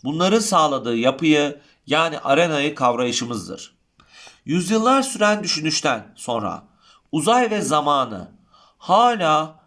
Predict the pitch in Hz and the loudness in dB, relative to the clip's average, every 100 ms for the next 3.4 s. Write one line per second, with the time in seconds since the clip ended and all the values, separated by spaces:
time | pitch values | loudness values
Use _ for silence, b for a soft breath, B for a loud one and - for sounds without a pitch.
0 | _ 127 123 147 156 156 226 220 180 - | _ -2 2 2 0 2 2 4 0 -2
1 | 139 135 - 196 226 214 170 156 170 143 | -2 -4 -2 -2 -2 -2 -4 -2 -4 0
2 | 135 123 156 127 107 95 90 - 98 92 | 0 2 2 2 -2 -4 -8 -14 -14 -14
3 | 87 - - | -16 -18 -20